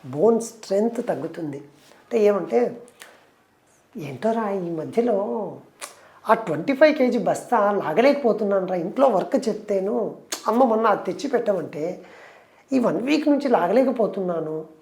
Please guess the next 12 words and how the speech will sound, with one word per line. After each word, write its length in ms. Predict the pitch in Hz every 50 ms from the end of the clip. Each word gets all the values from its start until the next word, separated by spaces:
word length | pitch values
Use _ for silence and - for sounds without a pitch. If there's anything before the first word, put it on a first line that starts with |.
| _ _ _ -
అని 100 | 226 262
అనుకుంటారు. 540 | 240 185 180 180 196 175 175 180 160 - 202
మీరేమనుకుంటారంటే, 1000 | 226 262 277 277 269 262 247 247 240 226 240 226 226 220 220 247 269 254 254 - - - - - -
"నాకు 560 | 247 247 247 247 254 277 269 254 220 190 - - - - - - - - 143 147
దృఢత్వం 460 | 175 208 269 269 262 294 285 262 220
లేక." 300 | 196 180 180 - 170 - - - - - -
ఎందుకు 440 | 196 208 233 262 285 294 320 320 320
దృఢత్వం 580 | 240 226 220 233 226 226 - - 226 214 208
లేదు? 240 | 202 202 202 170 196
Again 680 | 208 208 - - - 185 - 175 170 196 220 226 214 180
లో 100 | 160 -
టెస్టోస్టిరోన్. 680 | - - - - - - - - - - - - -